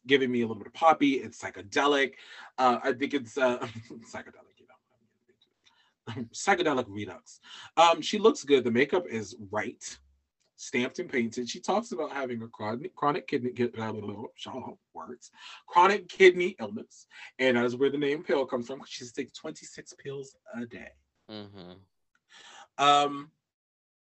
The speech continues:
Speaker 1: yeah, be honest with you, didn't get a whole much out of her, but the look was right, so I was, I purchased it. I rent to own. I'm a rent to own.
Speaker 2: <laughs>
Speaker 1: Um,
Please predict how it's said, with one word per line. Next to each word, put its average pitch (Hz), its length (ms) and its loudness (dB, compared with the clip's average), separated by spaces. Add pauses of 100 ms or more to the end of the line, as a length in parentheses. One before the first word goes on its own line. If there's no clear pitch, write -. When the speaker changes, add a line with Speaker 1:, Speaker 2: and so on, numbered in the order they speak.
(120)
Speaker 1:
yeah, 240 120 0
be - 100 2
honest - 180 0
with - 80 -14
you, - 100 -20 (100)
didn't 214 200 2
get 196 100 8
a 170 40 2
whole 156 120 0
much 135 240 0
out 123 180 2
of 123 60 0
her, 156 160 2
but 120 320 -2 (100)
the 123 80 2
look 139 200 2
was 165 120 -4
right, 165 280 2
so - 140 0
I 160 160 2
was, 113 380 -4 (160)
I 120 360 0
purchased 180 400 -2
it. 226 160 2 (920)
I 127 80 2
rent 147 240 0
to 160 120 2
own. 160 500 2
I'm 135 60 -8
a 135 60 -2
rent 131 200 -2
to 156 120 -2
own. 165 460 -2
Speaker 2:
<laughs> - 560 -20
Speaker 1:
Um, 127 520 2